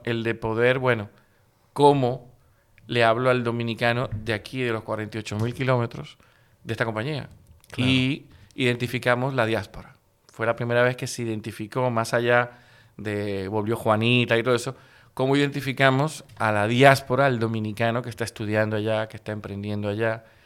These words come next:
Speaker 1: Y logramos sacar una campaña memorable y una frase que la dio una de las personas que sale en el comercial, lo de, de, de "me fui, pero no me fui".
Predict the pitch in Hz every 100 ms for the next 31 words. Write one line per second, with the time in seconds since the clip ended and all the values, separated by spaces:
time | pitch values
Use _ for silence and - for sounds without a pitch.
0 | - - - - 139 139 139 156 139 117
1 | 110 117 - 127 117 110 113 - - 110
2 | 107 110 107 104 110 127 - - - 101
3 | 107 104 104 117 120 113 113 127 110 107
4 | 113 117 - 131 131 127 131 143 120 117
5 | 107 107 127 147 180 - _ _ _ _
6 | _ _ _ - 185 202 170 131 - 123
7 | - 190 185 113 104 101 98 92 92 98
8 | - - - 110 104 - - 110 104 -
9 | - 107 107 - 120 - 123 127 123 107
10 | 107 101 104 101